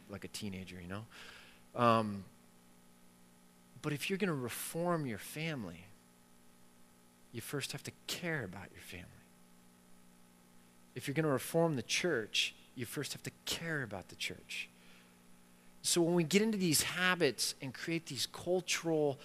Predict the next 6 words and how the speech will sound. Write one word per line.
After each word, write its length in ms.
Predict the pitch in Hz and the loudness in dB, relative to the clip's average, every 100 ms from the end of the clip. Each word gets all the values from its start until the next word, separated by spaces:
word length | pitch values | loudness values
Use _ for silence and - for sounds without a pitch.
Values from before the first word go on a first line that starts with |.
| - - - - - - - - - - - - - | -16 -18 -20 -20 -20 -20 -20 -20 -20 -20 -20 -20 -12
ways 520 | 123 147 151 156 127 | 2 6 8 6 4
of 160 | 113 | -4
talking 560 | - 135 151 - 113 87 87 - - - - | -4 0 0 0 -8 -8 -12 -20 -20 -20 -4
where 140 | 147 | 0
we 160 | 143 160 | 2 4
make 320 | 175 165 - | 4 4 2